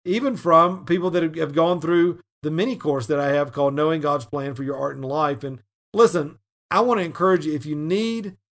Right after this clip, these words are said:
help, if you'd like some help walking through this process of how that renewing your mind works, how to begin to get vision, how to s-, create a vision board, some,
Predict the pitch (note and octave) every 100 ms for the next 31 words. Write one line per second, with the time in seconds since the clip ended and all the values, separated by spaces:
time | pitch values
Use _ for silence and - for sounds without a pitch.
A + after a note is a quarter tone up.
0 | _ - F#3 C#3+ E3 C3+ D#3+ D3+ E3 F3
1 | - D3 C3+ - - F3+ F#3+ C3+ B2 D3+
2 | F3 - D#3+ D3+ - D3+ D#3+ D3 C#3 -
3 | _ _ - D3+ D3 D3+ C#3+ C#3 C3 A#2+
4 | A2 B2+ A2+ _ _ _ - D#3+ E3+ D#3+
5 | D3 C#3+ C#3+ D3 C#3 C3+ C3+ C3+ C3 C3
6 | C#3 C#3 A#2+ - _ _ - D#3+ E3 D#3+
7 | D3 C#3+ C#3+ C3+ C#3 C3 B2 C#3 B2 C3
8 | C3 _ _ - D#3 D3+ A#2 - - -
9 | D3+ D#3+ F3+ C#3+ F3+ B3 D#3+ B2 A#2 G#2+
10 | A2 D3 C#3+